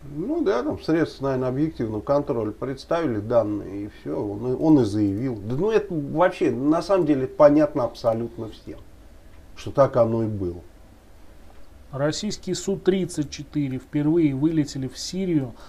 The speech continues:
Speaker 2: с ракетами воздух-воздух.
Speaker 1: Ну да. Не в Сирию, а в Сирии.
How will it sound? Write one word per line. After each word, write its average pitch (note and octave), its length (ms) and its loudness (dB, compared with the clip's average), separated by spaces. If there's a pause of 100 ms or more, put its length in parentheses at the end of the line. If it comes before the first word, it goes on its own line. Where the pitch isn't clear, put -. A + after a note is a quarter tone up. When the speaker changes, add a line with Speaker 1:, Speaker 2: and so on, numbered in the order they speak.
(140)
Speaker 2:
с - 120 -10
ракетами C#3+ 540 -4
воздух-воздух. C3+ 840 -8 (720)
Speaker 1:
Ну C3+ 380 0
да. C3 180 0 (640)
Не B2 120 0
в B2+ 60 -8
Сирию, E3 500 -2
а B2 100 -2
в - 60 -20
Сирии. C3+ 640 -2